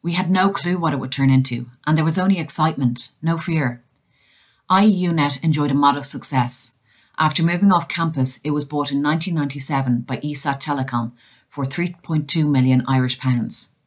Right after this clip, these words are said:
Today, ninety-one percent of people in Ireland are internet users. Each person with a smartphone has faster internet speed in their pocket now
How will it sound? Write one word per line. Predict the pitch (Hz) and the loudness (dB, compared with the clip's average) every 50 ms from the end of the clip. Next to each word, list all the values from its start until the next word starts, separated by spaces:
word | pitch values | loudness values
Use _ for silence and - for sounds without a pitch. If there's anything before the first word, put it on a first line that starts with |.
| _ _ _ _ | _ _ _ _
Today, | - 196 196 202 202 214 233 240 233 - - | 2 4 6 8 8 8 8 6 4 0 -2
ninety-one | 175 180 180 185 - 185 165 165 160 160 | 0 0 0 0 0 0 2 2 2 2
percent | 160 143 - 147 143 131 | 2 0 0 0 0 0
of | 135 - | -2 -2
people | - 147 135 135 139 131 | -2 -2 0 2 4 4
in | 131 127 | 6 6
Ireland | 123 123 123 127 127 123 | 6 4 2 2 2 2
are | 123 - 131 | 2 2 4
internet | 127 127 127 - 131 131 120 113 | 4 4 4 4 2 2 2 2
users. | 127 127 127 120 127 127 120 - - - - _ _ _ - _ _ _ _ _ _ _ _ _ | 2 0 0 0 -2 -4 -4 -4 -6 -8 -8 _ _ _ -20 _ _ _ _ _ _ _ _ _
Each | - 220 220 - - | 6 6 6 6 6
person | - 208 196 190 - 180 | 6 6 6 4 4 4
with | 160 156 156 | 2 2 2
a | 139 | 0
smartphone | 131 - 156 147 156 160 156 - 139 127 120 123 127 | 0 4 4 6 6 4 2 0 2 4 4 4 4
has | 127 147 143 - | 2 2 0 2
faster | - 160 151 147 147 - 165 151 | 4 4 4 4 4 0 -2 0
internet | - 156 160 160 151 147 135 135 | 2 2 2 2 0 -2 -2 -2
speed | - - 139 135 131 | -2 -2 0 2 4
in | 131 127 | 4 4
their | 123 120 | 2 2
pocket | - - 165 165 160 - - | 2 2 2 2 2 0 0
now | 127 131 120 113 117 123 | 2 2 2 2 0 -2